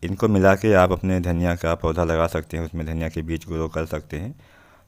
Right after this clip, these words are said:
तो धनिया भी आप अक्टूबर के इस एक दो सप्ताह तक ग्रो कर लीजिए ताकि आप अच्छी मात्रा में इसमें धनिया ले सकें। तो धनिया के बाद हम बात करते हैं मूली की।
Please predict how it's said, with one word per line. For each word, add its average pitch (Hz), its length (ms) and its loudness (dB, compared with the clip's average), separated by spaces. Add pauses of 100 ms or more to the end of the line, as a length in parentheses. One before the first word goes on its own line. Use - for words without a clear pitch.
तो 92 100 -10
धनिया 101 320 -4
भी 113 260 0
आप 95 300 2
अक्टूबर 95 500 0
के 95 580 -2 (220)
इस - 260 -8
एक 90 320 -2
दो 95 100 0
सप्ताह 85 360 0
तक 95 140 -4
ग्रो 85 240 0
कर 87 140 -2
लीजिए 85 360 -2
ताकि 80 320 -4
आप 85 240 -2
अच्छी 87 240 -8
मात्रा 80 300 -4
में 90 140 -2
इसमें 87 260 -6
धनिया 80 260 -4
ले 82 160 -2
सकें। 90 300 -8 (960)
तो 135 100 -2
धनिया 110 340 2
के 135 120 0
बाद 131 240 2
हम 135 140 -2
बात 95 240 2
करते 107 280 -4
हैं 113 80 0
मूली 92 380 -2
की। 104 220 -12